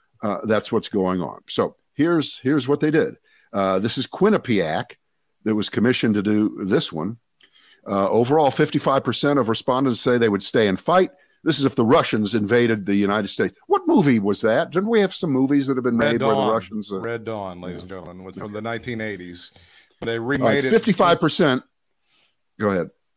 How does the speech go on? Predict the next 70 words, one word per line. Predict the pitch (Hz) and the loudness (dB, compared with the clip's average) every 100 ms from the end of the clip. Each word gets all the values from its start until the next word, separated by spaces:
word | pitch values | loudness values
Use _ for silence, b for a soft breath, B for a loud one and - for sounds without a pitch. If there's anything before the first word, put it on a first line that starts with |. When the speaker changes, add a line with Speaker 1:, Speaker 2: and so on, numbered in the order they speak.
| _ | _
Speaker 2:
When | 147 151 | -4 -2
they | |
remade | 143 139 143 147 | 0 0 0 0
it, | |
I | 127 | 0
think | 135 | -2
it | 117 | -6
was | 117 120 | -8 -8
the | |
Koreans | 120 131 117 117 107 98 | -8 -6 -6 -6 -6 -6
that | 110 | -6
actually | 101 - 107 | -6 -8 -8
were | 104 | -8
the | |
bad | 98 117 110 107 | -6 -6 -6 -6
guys, | 110 101 98 113 | -6 -6 -8 -10
and | 104 | -10
that | 101 | -10
was | 104 | -10
a | 110 | -12
few | - | -4
Speaker 1:
Oh, | 107 - | 0 2
Speaker 2:
years | - | 2
Speaker 1:
I, | - | 0
Speaker 2:
ago. | 131 92 | -4 -2
Speaker 1:
I | 208 | 2
was | 208 | 2
thinking | - 262 269 | 2 2 4
this. | 202 - B | 2 0 B
Do | 180 | 6
the | 185 | 6
Russians | 139 165 247 - 214 127 | 6 6 6 6 4 6
get | 196 208 _ - | 4 2 _ 0
to | |
be | 131 180 | 4 6
the | 160 | 6
bad | 123 131 180 170 | 6 6 6 6
guys | 190 190 160 | 4 4 2
now | 175 185 | 2 2
again | 156 160 180 | 2 2 4
in | 165 | 4
all | 170 | 4
the | 160 | 4
movies? | 135 170 208 - | 4 4 4 2
'Cause | 160 - B B | 0 0 B B
they, | 127 247 - | 4 4 2
they | 120 202 | 2 2
faded | 214 208 208 180 127 | 2 4 6 6 4
away. | 113 196 214 90 92 147 _ _ 123 | 4 4 4 2 0 -2 _ _ -18
Speaker 2:
It's | - | -8
tough. | - 127 104 | -2 0 2
You | |
Speaker 1:
They | 185 | 2
Speaker 2:
gotta | 143 | 4
Speaker 1:
faded | 135 131 | 2 2
Speaker 2:
be, | 127 | 2
Speaker 1:
away | 117 190 | 2 0
Speaker 2:
you | |
Speaker 1:
for | 196 | 0
Speaker 2:
gotta | 170 170 | 0 0
Speaker 1:
a | |
while. | 143 | -2
Speaker 2:
immediately | 147 165 156 151 | 0 0 0 -4
start | - 151 143 | -2 -2 -2
to | 143 | -4
rush | 123 131 143 156 | -2 -2 -2 -2
into | 135 | -6
production. | 123 127 135 - 117 | -2 0 0 -2 -4
Rocky | 120 135 131 | 0 -2 -4
four, | 135 135 135 131 | -6 -2 0 -2